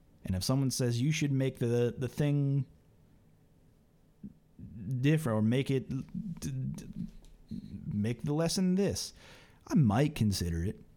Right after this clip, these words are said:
I'll be, I'll be, I'm not as bold to say, "Fuck you, fuck off, and stop listening." But, like, I know this works, right? Anyway, second story I wanna share, it's just something that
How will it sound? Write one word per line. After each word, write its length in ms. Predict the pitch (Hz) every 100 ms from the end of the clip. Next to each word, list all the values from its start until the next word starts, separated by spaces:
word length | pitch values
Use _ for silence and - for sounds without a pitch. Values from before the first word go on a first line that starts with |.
| -
I'll 80 | 180
be, 200 | 117 85
I'll 200 | 82 151
be, 180 | 110 - - - -
I'm 140 | 165
not 240 | 147 127
as 240 | 120 110 110
bold 400 | 120 123 117 113
to 100 | 120
say, 320 | - 117 104
"Fuck 380 | 95 - 101 -
you, 320 | 147 117 101 92
fuck 220 | 95 95
off, 240 | 127 120 101
and 100 | 95
stop 240 | 104 90
listening." 420 | 160 170 113 90 - - - -
But, 140 | - 151
like, 180 | 151 156 - - - -
I 80 | 110
know 280 | 135 156 147
this 220 | 131 -
works, 340 | 123 - -
right? 200 | 110 120 - - - - -
Anyway, 240 | 131 - - - - - - - - - -
second 360 | - 160 170 147
story 380 | - 131 127
I 40 | 123
wanna 160 | 120
share, 420 | 117 - 104 101 - - - - - -
it's 120 | 127
just 200 | 131 -
something 540 | 175 180 190 180 170 156
that 260 | 120 -